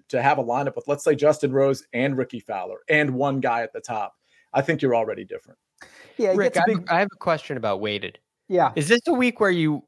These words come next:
Speaker 3: where weighted may be less valuable than another week?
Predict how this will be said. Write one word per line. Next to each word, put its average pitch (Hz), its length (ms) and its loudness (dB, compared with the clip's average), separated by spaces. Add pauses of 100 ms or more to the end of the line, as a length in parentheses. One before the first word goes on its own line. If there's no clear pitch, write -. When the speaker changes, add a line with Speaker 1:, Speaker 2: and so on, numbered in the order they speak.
(560)
Speaker 3:
where 151 200 2
weighted 135 440 2
may 127 180 2
be 120 160 -2
less 113 320 -2
valuable 123 600 -2
than 117 260 -2
another 107 300 0
week? 135 340 -6